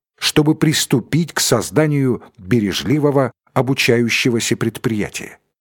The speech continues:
Необходимо ответить на следующие три вопроса. Придерживается ли высшее руководство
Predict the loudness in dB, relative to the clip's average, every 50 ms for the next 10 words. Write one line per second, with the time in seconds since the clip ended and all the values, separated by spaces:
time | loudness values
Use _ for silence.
0 | _ _ _ _ _ -2 0 0 0 2 0 0 2 2 2 2 2 0 -2 0
1 | 0 0 0 0 -2 -4 -4 -10 -12 _ _ _ _ 0 0 0 0 -2 0 0
2 | 0 2 2 2 2 2 2 0 0 0 0 -2 0 -2 -2 0 0 0 -2 -2
3 | -4 -4 -2 -4 -6 -6 -10 -16 _ _ _ _ _ _ _ _ _ _ _ _
4 | _ _ 0 0 0 0 2 4 4 4 4 2 2 2 2 4 2 2 0 0
5 | 0 0 2 2 0 2 2 0 0 0 -2 0 0 0 0 -2 0 0 0 2
6 | 0 0 0 -2 -2 0 2 2 2 0